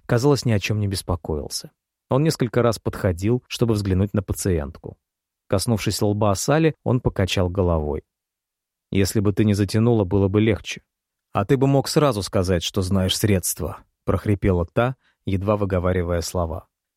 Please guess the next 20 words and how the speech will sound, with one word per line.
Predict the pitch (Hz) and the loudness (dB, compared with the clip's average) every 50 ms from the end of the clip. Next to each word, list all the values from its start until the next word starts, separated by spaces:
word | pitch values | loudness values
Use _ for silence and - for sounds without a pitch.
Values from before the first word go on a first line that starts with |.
| _ _ _ _ _ - | _ _ _ _ _ -4
"Гниль | 120 110 123 135 147 143 131 | 0 2 4 4 4 2 4
давно | 127 127 123 131 131 127 | 2 2 2 2 2 2
умершей | 127 131 131 131 127 - - 123 | 2 2 2 0 0 0 -4 -2
души | 110 120 123 - - - 160 | 0 0 -2 -2 0 0 0
заражает | 143 107 113 110 113 101 107 131 127 123 101 - | 2 4 4 4 4 2 2 2 2 2 0 0
тело | - 139 143 131 113 | 0 2 2 2 2
подобно | - - 113 107 117 117 107 113 113 | 2 0 0 2 2 0 2 2 2
яду", | 110 110 120 120 113 85 85 71 - - _ _ _ _ _ - | 2 2 2 2 0 0 -4 -8 -12 -14 _ _ _ _ _ -6
объяснил | - 82 82 90 87 - 101 95 92 | -4 -4 -2 -2 -4 -2 0 0 0
мастер | 92 95 87 - - - 87 | 0 0 -2 -2 -4 -4 -4
ритуалов. | 92 92 - 104 98 95 87 78 - - - _ _ _ _ | -4 -4 -2 0 2 2 2 0 -2 -8 -12 _ _ _ _
"Ты | - 131 | 0 0
много | 123 135 139 123 139 139 | 2 2 2 4 4 4
лет | 143 156 131 | 4 2 2
была | 113 104 107 104 92 | 2 2 2 2 2
связана | - - 117 107 98 98 98 95 | 0 2 0 0 2 2 0 0
с | 90 - | -2 -2
ханом. | - - 113 104 92 85 73 71 - - _ _ _ _ _ _ _ - | -4 -2 0 0 0 0 -2 -6 -10 -16 _ _ _ _ _ _ _ -2
Понадобится | 110 113 123 135 127 120 113 110 - - 120 | -2 0 0 2 2 2 0 0 0 2 2
время, | 104 113 123 143 147 139 104 78 | 2 4 4 4 4 2 0 -2